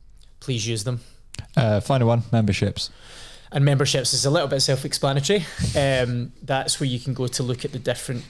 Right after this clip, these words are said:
Speaker 1: uh, membership options available within Parkour U K. It's worth mentioning because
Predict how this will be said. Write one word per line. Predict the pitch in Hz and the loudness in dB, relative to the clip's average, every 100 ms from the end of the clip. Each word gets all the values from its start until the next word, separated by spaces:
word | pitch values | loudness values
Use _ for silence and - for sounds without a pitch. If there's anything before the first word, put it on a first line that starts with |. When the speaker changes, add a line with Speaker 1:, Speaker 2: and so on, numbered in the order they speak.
| - | -6
Speaker 1:
uh, | 123 120 117 - | -4 -2 -4 -4
membership | 123 120 120 135 - | -2 -2 -2 -4 -4
options | 127 120 - 123 | -4 -4 -4 -4
available | 110 123 123 120 | -2 -2 -2 -2
within | 120 - 117 113 | -6 -4 -6 -6
Parkour | - 127 - 120 | -6 -8 -8 -10
U | |
K. | - 143 147 | -6 -2 0
It's | 147 123 - | 0 -2 -4
worth | 131 - | -4 -2
mentioning | 127 127 123 135 123 117 | -2 0 -2 -2 -2 -4
because | 117 - 117 113 113 | -6 -2 -2 0 -4